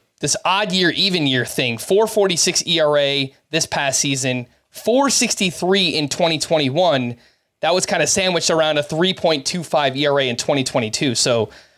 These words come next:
we know he's in there. We know that there is a great pitcher in there. Uh, and if you just look since the start of twenty twenty-one, he's got a three thirty-one fip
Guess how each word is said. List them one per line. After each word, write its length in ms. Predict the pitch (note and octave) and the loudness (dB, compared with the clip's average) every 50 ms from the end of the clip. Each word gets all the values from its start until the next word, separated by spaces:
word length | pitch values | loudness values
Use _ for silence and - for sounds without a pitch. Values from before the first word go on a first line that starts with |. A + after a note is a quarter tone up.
| _ _ | _ _
we 180 | - D3+ A3+ C4+ | -4 -2 0 2
know 240 | C#4 C#4 C#4 C4 A3+ | 2 2 2 2 2
he's 200 | A3 G#3+ - - | 2 0 0 0
in 160 | A#3+ G#3+ F3+ | 0 0 0
there. 180 | C#3+ A#2+ A#2 C3 | 2 2 2 2
We 140 | F3 F#3 | 2 0
know 300 | F3 E3+ F#3 G#3+ A3+ A3+ | 0 2 2 2 2 2
that 160 | G3+ F#3+ E3+ D3+ | 2 0 0 0
there 140 | F3+ F3 | 0 0
is 120 | E3+ D3+ D#3 | 0 0 0
a 60 | C#3 | 0
great 220 | C3 E3 F3 D#3+ | 0 0 -2 -2
pitcher 280 | - F3 D#3 - D#3+ C#3+ | -2 -4 -4 -2 0 0
in 160 | D3 D#3+ D#3 | 0 0 0
there. 300 | C#3+ C3+ B2+ B2+ A#2+ - - - - - - | 0 2 2 2 0 -2 -6 -14 -20 -16 -6
Uh, 160 | - C3+ C#3 C3+ | -2 0 0 0
and 80 | C#3+ D3+ | 0 0
if 80 | C#3 | -2
you 100 | F3 E3+ | -4 -4
just 200 | E3 G3+ F3+ - | -2 -2 -2 -2
look 260 | F3 F3+ E3+ - - - _ _ _ _ _ _ | -2 -4 -4 -6 -8 -16 _ _ _ _ _ _
since 240 | - - F#3+ F3 - | -6 -4 -2 0 0
the 100 | E3 D3 | 0 0
start 240 | - - F3+ G#3 | 2 2 2 2
of 80 | G3+ D#3+ | 2 2
twenty 280 | - - E3+ D3+ D3+ C#3 | 0 0 0 0 0 0
twenty-one, 640 | - - C#3+ C#3 C3+ C3+ C#3+ C#3 C#3 C3+ C3 C3 C3 _ _ _ _ _ _ _ | 0 0 0 0 2 2 2 2 2 2 0 -2 -4 _ _ _ _ _ _ _
he's 140 | - D#3+ | -12 -6
got 160 | - F3+ - - | -4 -2 -2 -2
a 40 | |
three 260 | - - D3 E3 G3 G3 | -2 -2 -2 0 0 0
thirty-one 440 | - F#3+ F3 E3+ D#3+ D#3 D#3 D3 | 2 0 0 0 0 0 0 0
fip 400 | - - - A3 A3 G#3+ - - | 0 0 0 2 2 0 -2 -8